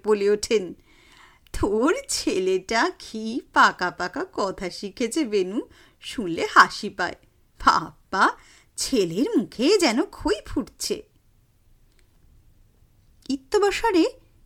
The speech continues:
বেনু মাসি ধাতস্থ হয়ে উঠেছেন। তিনি বললেন, "আজকালকার সব ছেলেই ওই রকম দিদি।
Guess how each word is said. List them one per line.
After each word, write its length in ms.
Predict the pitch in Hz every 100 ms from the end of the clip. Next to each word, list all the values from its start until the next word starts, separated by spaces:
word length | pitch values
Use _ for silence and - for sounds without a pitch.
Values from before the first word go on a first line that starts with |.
| _ 196
বেনু 380 | 202 202 220
মাসি 320 | 262 302 - 440
ধাতস্থ 680 | - 190 185 185 165 - 165
হয়ে 240 | 160 156
উঠেছেন। 520 | - - 143 - - - _ _ _ _ _ _ _ -
তিনি 220 | 202 202
বললেন, 500 | 185 190 240 220 175 - _ _ _ - - - - - - -
"আজকালকার 600 | 392 - - 453 427 427
সব 380 | - - 330 320 -
ছেলেই 420 | - 311 330 320
ওই 160 | 294
রকম 400 | 285 285 277 233
দিদি। 540 | 202 208 254 302 254